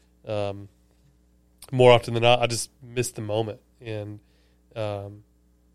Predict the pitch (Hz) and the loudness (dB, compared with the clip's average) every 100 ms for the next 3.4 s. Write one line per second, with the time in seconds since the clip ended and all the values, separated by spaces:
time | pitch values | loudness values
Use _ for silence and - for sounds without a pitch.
0 | _ _ _ - 117 - 107 101 - _ | _ _ _ -4 -4 -2 -6 -6 -12 _
1 | _ 135 131 117 120 120 113 110 110 117 | _ -2 -2 4 4 4 2 0 0 0
2 | 113 113 117 113 110 113 110 117 113 113 | -2 -4 -4 -4 -4 -4 -2 0 0 0
3 | 110 107 104 | -2 -4 -6